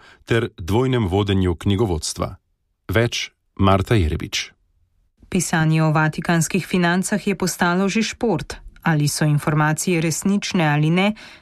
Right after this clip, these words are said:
Speaker 2: ni pomembno. S temi besedami je italijanski katoliški dnevnik Avvenire pospremil trditve novinarja Gianluigi Anucija,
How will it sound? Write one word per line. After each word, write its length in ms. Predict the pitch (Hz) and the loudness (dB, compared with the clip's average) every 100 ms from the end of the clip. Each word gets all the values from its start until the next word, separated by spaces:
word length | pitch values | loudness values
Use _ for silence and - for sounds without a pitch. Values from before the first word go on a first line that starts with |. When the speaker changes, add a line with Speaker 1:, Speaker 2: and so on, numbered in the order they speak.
| - | -2
Speaker 2:
ni 200 | 226 220 | 0 0
pomembno. 680 | - 151 147 147 143 147 135 - - - | 0 2 4 2 2 2 0 -6 -20 -12
S 100 | - | -6
temi 280 | - 156 151 | 0 2 4
besedami 680 | 143 143 185 165 175 175 | 2 0 0 2 2 2
je 160 | 175 160 | 2 2
italijanski 640 | 165 165 165 170 175 - | 2 2 2 2 0 -2
katoliški 560 | 185 175 185 190 175 - | -2 0 0 2 0 0
dnevnik 500 | 160 175 202 208 - | 2 4 4 2 0
Avvenire 560 | 156 151 165 202 214 208 | 0 2 2 4 2 0
pospremil 680 | 175 - - 147 143 151 | -2 -4 -2 0 2 2
trditve 640 | 147 156 143 165 160 165 165 | 0 -2 0 0 0 2 2
novinarja 540 | 165 165 170 170 170 | 4 4 2 2 2
Gianluigi 720 | 151 156 147 151 160 151 160 | 2 2 2 2 2 2 2
Anucija, 560 | 156 170 202 - 202 180 | 2 2 2 2 0 0